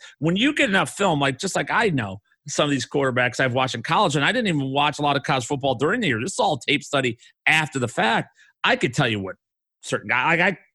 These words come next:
like I said with Tua, uh, a-, and, um, and Fromm a-, as well, I could tell you what they like and don't like just by watching. You think that corners, safeties, and defense coordinators can't? Of course they can.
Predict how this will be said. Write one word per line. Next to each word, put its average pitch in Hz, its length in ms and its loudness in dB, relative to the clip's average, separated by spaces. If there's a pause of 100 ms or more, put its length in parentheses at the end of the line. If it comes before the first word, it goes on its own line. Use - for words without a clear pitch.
(120)
like 117 160 0
I 117 60 -2
said 117 180 -2
with 113 100 -4
Tua, 104 360 -2 (420)
uh, 107 320 -2
a-, 113 400 -8
and, 113 280 -4
um, 104 520 -2 (880)
and 143 160 2
Fromm 131 560 2
a-, 113 60 -2
as 113 360 -2
well, 151 300 0 (600)
I 277 120 2
could 220 140 0
tell 110 120 2
you 92 80 -8
what 82 120 -12
they 90 100 -4
like 92 320 -6
and 87 100 -8
don't 92 200 -8
like 147 280 -8
just 220 200 -8
by 208 100 -2
watching. 196 420 0
You 156 180 -2
think 185 260 0
that - 160 -4
corners, 127 600 2
safeties, 147 540 -2
and 98 100 -6
defense 131 360 -2
coordinators 170 560 -4
can't? 233 240 -4
Of - 100 -16
course - 360 -6
they 120 140 -4
can. 101 260 -12